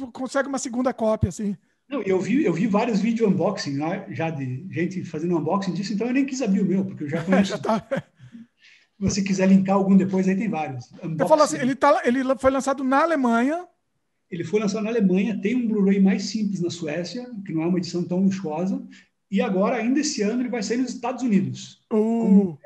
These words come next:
Speaker 2: extra, como extra de um filme do Deodato, daí não, não sozinho, por uma distribuidora super importante de lá, que é a Severin Films.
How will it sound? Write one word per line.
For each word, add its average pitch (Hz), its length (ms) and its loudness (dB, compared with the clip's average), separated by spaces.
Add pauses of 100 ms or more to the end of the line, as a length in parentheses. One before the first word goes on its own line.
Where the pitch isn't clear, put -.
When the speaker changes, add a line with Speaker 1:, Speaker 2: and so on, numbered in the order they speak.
Speaker 2:
extra, - 380 -14 (360)
como 175 240 0
extra 233 300 -4
de 220 60 -4
um 202 80 0
filme 202 180 -2
do 175 100 -2
Deodato, 160 400 -4
daí 170 140 -4
não, 170 200 -2
não 175 160 2
sozinho, 180 540 -2 (720)
por 262 180 2
uma 277 200 4
distribuidora 226 600 2
super 262 800 -2
importante 208 640 0
de 175 60 -2
lá, 190 120 0
que 214 100 -4
é 202 40 0
a 190 40 0
Severin 226 540 0
Films. 165 580 0